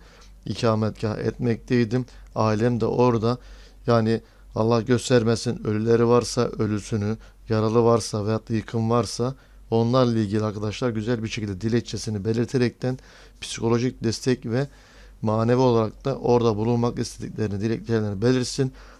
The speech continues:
Önceleri bunu Cumhuriyet Savcılar arkadaşlar, cezaevinin Cumhuriyet Savcısı bu konuları konuşuluyordu. Artık bu konu bakanlık aşamasına geldi ve bakanlıklar da bu konuyu değerlendirmeye başladılar. Bu önümüzdeki günlerde de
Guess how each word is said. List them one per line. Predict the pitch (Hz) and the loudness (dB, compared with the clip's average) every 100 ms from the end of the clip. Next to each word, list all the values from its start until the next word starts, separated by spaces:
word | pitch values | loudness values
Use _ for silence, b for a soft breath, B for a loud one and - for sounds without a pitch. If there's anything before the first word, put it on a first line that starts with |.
| - | 0
Önceleri | 120 120 120 131 131 | 2 4 2 2 4
bunu | 139 117 | 4 4
Cumhuriyet | 123 123 135 135 | 2 4 4 2
Savcılar | - 127 113 127 | 2 2 2 2
arkadaşlar, | 131 113 107 - 117 | 2 0 -2 0 -2
cezaevinin | 107 101 117 123 120 | -2 0 0 2 0
Cumhuriyet | 110 113 117 127 | -2 0 0 -2
Savcısı | - 110 98 98 - 139 B B B - | -2 -2 -2 -4 -4 -4 B B B -10
bu | 117 110 | -8 -4
konuları | 123 117 120 117 | 0 2 2 2
konuşuluyordu. | 120 110 - 101 104 113 120 | -2 -2 -4 -6 -4 -2 0
Artık | 120 113 135 | 0 0 -2
bu | 127 | -4
konu | - 123 131 147 b b b | 0 2 2 -2 b b b
bakanlık | 113 117 - 120 135 123 | 0 0 2 2 2 -2
aşamasına | 107 107 104 104 - 110 | -2 -2 -2 -4 -4 -4
geldi | 101 123 113 110 139 b b - | 0 0 2 0 -4 b b 0
ve | 117 | 2
bakanlıklar | 113 - 120 120 123 127 | 2 0 0 0 0 2
da | 113 123 | 2 0
bu | 123 | -4
konuyu | 117 107 123 143 b - | -4 -2 -2 -4 b -14
değerlendirmeye | 104 117 113 113 120 117 113 127 123 | 0 4 4 4 2 0 0 -2 2
başladılar. | 123 - 117 113 127 131 B B - | 0 0 -2 0 -2 -4 B B 0
Bu | 123 | 2
önümüzdeki | 123 123 123 127 | 2 0 -2 -2
günlerde | 123 123 123 127 131 113 | -2 0 2 2 0 -2
de | 135 | -6